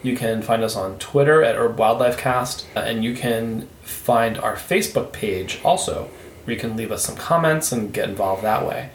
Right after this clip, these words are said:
Um, we're always looking for more ideas, and, um, we welcome content from listeners. We have done things in the past, like, um, have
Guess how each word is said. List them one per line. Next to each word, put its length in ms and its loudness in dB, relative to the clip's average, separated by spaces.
Um, 380 -4
we're 300 4
always 760 4
looking 240 -2
for 120 -4
more 180 2
ideas, 800 2
and, 500 0
um, 460 -2
we 360 -2
welcome 600 4
content 600 2
from 180 -8
listeners. 580 -2
We 100 0
have 140 4
done 220 2
things 280 -2
in 60 -4
the 60 -4
past, 500 -2
like, 340 -2
um, 260 -4
have 520 -2